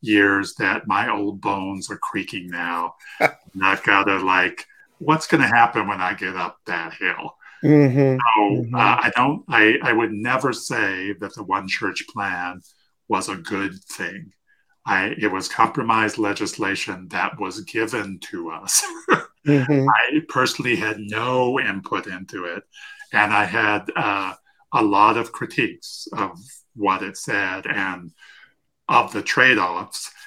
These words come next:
Speaker 1: And, uh, I did not believe what some commission members were telling me,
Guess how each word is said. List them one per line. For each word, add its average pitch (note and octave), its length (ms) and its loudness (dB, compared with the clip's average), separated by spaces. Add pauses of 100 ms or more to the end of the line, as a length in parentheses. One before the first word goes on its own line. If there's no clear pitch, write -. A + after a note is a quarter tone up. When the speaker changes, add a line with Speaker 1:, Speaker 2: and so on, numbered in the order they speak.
(240)
Speaker 1:
And, G2+ 540 2
uh, - 60 -12
I G2 600 -2
did A2 220 2
not G#2 320 2
believe F#2 720 -6 (560)
what F#2+ 360 -2
some G#2 360 -2
commission F#2+ 540 -8
members F#2 460 -6
were F#2 120 -8
telling F#2+ 480 -6
me, F2 380 -10